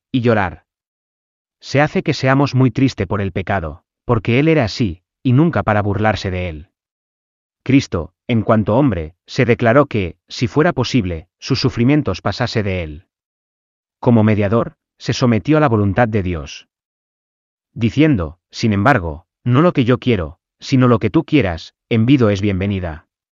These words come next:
Vea cómo la debilidad pecaminosa de los discípulos de Cristo vuelve, y se apoderó de ellos. "Qué zuecos pesada estos cuerpos nuestros están a nuestras almas". Pero cuando vemos problemas en la puerta,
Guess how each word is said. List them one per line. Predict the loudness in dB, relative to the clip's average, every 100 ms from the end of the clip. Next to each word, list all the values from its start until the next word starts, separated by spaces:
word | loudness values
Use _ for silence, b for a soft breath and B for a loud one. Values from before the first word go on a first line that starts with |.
| _ _ _ _ _ _ -2
Vea | 2 4
cómo | 4 2 4
la | 2
debilidad | 2 0 0 0
pecaminosa | -2 -2 0 2 0 -2 -2
de |
los | -2 -4
discípulos | -6 -4 -2 0 0 -2
de | -4
Cristo | -4 -2 -2
vuelve, | 0 0 -2 -8 _ _
y | -2
se | 0
apoderó | 0 2 2 2
de | 0
ellos. | -4 -8 -12 -18 _ _ _ _ _ _ _ _ _ -2
"Qué | 0
zuecos | 4 2 2 -2
pesada | -4 0 2 4
estos | 2 0 -4
cuerpos | 0 -2 0 -2
nuestros | 0 -2 -2 -6
están | -4 -2 0
a | 0
nuestras | -2 -4 -6 -4
almas". | -4 -6 -12 -20 _ _ _ _ _ _ _ _ _ _
Pero | 0 2
cuando | 2 4
vemos | 2 0 0
problemas | 0 2 2 0
en | -4
la | -4
puerta, | -2 -2 -2 -10 -14